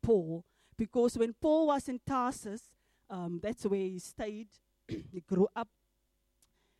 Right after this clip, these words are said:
He was saved in Damascus, and then, um, went to Jerusalem, and then he went to Tarsus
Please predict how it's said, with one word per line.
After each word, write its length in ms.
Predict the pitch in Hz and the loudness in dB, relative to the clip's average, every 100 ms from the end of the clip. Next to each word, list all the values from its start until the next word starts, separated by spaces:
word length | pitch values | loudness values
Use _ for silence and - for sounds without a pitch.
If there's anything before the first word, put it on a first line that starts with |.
| _ | _
He 80 | - | -4
was 200 | 202 214 | -2 -2
saved 360 | - 302 285 269 | -2 -4 -4 -2
in 140 | 262 | -2
Damascus, 720 | 247 226 208 - - 277 - - | 0 -2 -4 -8 -4 -4 -4 -8
and 260 | 208 190 | -6 -2
then, 380 | 185 202 214 226 - _ _ _ _ - | 2 4 4 0 -2 _ _ _ _ -10
um, 240 | 180 175 | -8 -2
went 240 | 220 262 | 0 0
to 80 | 277 | -2
Jerusalem, 600 | 247 240 214 - 226 220 | 2 2 2 0 0 0
and 160 | 202 190 | -2 -4
then 140 | 190 | -4
he 100 | 214 - | -6 -6
went 320 | 196 226 - | -6 -4 -2
to 80 | 240 | -2
Tarsus 840 | - 233 208 - 208 208 - - | 0 -2 -2 -6 -10 -10 -12 -20